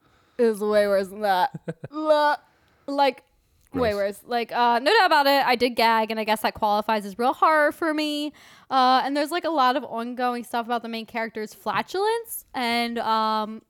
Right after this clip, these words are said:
Speaker 1: fart problems. I guess that's the gastrointestinal disorders. He's got some issues there.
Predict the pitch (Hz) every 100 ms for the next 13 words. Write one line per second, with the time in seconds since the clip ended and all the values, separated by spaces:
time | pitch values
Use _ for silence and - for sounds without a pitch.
0 | _ _ 427 - 247 196 190 202 202 208
1 | 202 220 196 190 190 190 202 196 - 202
2 | - 202 196 202 214 208 214 202 196 180
3 | - 190 175 - 175 170 185 185